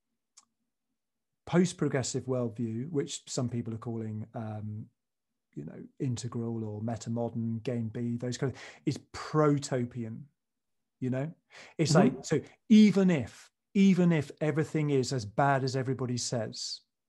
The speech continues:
Speaker 1: So, I mean, I, I, something I think about a lot. I mean, I've got young kids, five and seven. You know, I look at the pot-, possibilities of social collapse, environmental collapse, and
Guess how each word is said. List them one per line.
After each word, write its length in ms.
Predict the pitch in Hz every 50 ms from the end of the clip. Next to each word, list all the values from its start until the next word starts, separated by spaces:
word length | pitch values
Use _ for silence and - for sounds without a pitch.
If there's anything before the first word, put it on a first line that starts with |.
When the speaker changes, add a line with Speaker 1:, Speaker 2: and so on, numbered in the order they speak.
| _ - - - -
Speaker 1:
So, 140 | - 180 160
I 20 |
mean, 120 | 156 165
I, 140 | 175 180 - -
I, 60 | 175 170
something 260 | - - 240 180 156
I 100 | 165 170
think 220 | 165 - 147 123
about 180 | 113 131 127 131
a 40 | 147
lot. 120 | 160 135
I 40 | -
mean, 100 | 127 123
I've 160 | 123 120 -
got 200 | - 117 117 -
young 260 | 135 135 120 117 117
kids, 520 | - - 160 165 160 - - - - - -
five 320 | - - - 135 131 123 123
and 100 | 123 117
seven. 560 | - - 147 147 139 147 151 151 147 147 139 - _ _ - - - - - _ _ _ _ _ _ _ -
You 80 | 139
know, 180 | 135 139 143 - -
I 100 | 143 139
look 580 | 143 147 151 156 156 156 151 - - - - - - -
at 320 | 139 135 131 123 - - _ _ _ _ _ _ _ _ _ -
the 60 | -
pot-, 260 | - - - - - - -
possibilities 760 | 151 139 - - 120 143 147 147 139 - 147 139 120 - - -
of 240 | 139 123 117 - -
social 360 | - - 143 135 120 - 135
collapse, 400 | - - 135 131 - - - -
environmental 540 | 120 110 131 131 131 131 131 123 120 135 127
collapse, 540 | - - 120 113 - - - - - - _ _ _ - - _ _ _ -
and 280 | 147 135 127 123 120